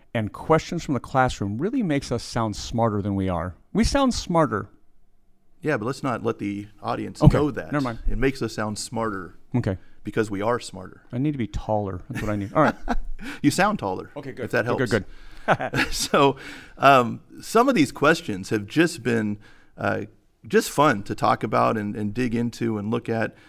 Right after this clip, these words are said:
Speaker 2: And we're looking at some questions today, and this is gonna go on probably for another couple of episodes.
Speaker 1: Yeah.
Speaker 2: There's so many questions in this area, questions about heaven and what heaven's gonna be like and, and what we're gonna be like.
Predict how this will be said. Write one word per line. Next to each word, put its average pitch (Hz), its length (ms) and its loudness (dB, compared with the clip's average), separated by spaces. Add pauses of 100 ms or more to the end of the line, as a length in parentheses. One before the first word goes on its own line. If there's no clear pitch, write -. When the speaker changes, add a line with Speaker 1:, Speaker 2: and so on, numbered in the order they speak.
(360)
Speaker 2:
And 120 560 0 (100)
we're 143 140 0
looking 247 260 4
at 240 120 2
some 139 160 -2
questions 139 500 0
today, 117 400 2
and 113 100 2
this 175 160 0
is 226 120 -4
gonna 139 140 2
go 117 120 0
on 117 240 2
probably 120 540 2
for 110 160 -4
another 117 220 0
couple 110 360 -2
of 101 80 -2
episodes. 110 480 -4
Speaker 1:
Yeah. 101 60 -4
Speaker 2:
There's 101 160 -6
so 147 160 -2
many 127 180 -2
questions 113 480 -2
in 107 60 -4
this 104 160 -6
area, 107 400 0
questions 165 480 -2
about 107 480 0 (400)
heaven 147 420 2
and 107 140 -2
what 113 140 -2
heaven's 113 360 -2
gonna 104 220 -6
be 113 220 -2
like 110 420 -2
and, 101 200 -10
and 107 120 -10
what 107 140 -2
we're 139 140 4
gonna 120 200 -2
be 117 180 -6
like. 113 300 -4